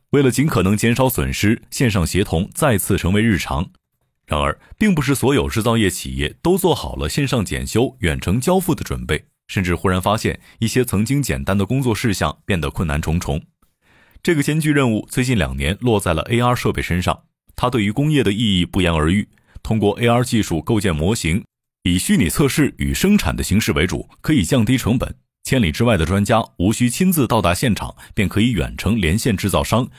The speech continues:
完成专业维修操作。终端设置提醒，可引导工人规范操作，减少事故的发生，确保工人的人身安全。事实上，智能化程度较高的制造业企业当中，在头戴式A R终端的密切配合下，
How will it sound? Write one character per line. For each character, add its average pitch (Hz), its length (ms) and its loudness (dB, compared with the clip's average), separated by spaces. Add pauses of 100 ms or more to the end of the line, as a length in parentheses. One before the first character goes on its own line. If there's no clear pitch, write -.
(120)
完 95 160 2
成 95 200 -2
专 175 220 2
业 147 140 4
维 71 160 -2
修 110 160 0
操 131 200 0
作。 - 220 -2 (480)
终 143 180 0
端 139 160 2
设 131 140 0
置 82 140 -2
提 131 180 0
醒， - 160 -4 (180)
可 - 140 -4
引 90 180 0
导 64 200 -2
工 135 180 -2
人 87 220 0
规 175 120 2
范 110 200 0
操 143 180 0
作， - 220 -2 (180)
减 120 180 0
少 - 200 -4
事 - 180 0
故 80 100 0
的 76 80 -4
发 85 200 0
生， 110 200 -2 (280)
确 110 160 0
保 65 180 -6
工 175 240 0
人 76 180 0
的 65 140 -2
人 71 160 0
身 104 160 0
安 135 160 0
全。 - 180 -8 (600)
事 - 160 -2
实 78 100 0
上， 78 240 -2 (220)
智 190 140 2
能 - 120 2
化 143 140 2
程 123 180 0
度 147 120 4
较 131 200 2
高 131 160 2
的 127 140 2
制 117 120 -4
造 117 140 2
业 101 140 2
企 - 160 -6
业 69 100 0
当 92 200 0
中， 107 200 0 (120)
在 107 180 2
头 98 180 0
戴 117 140 2
式 - 300 -2
A 113 100 2
R 117 160 4
终 131 180 -2
端 127 160 0
的 101 80 2
密 113 160 2
切 98 140 0
配 104 160 0
合 73 160 -2
下， 69 240 -2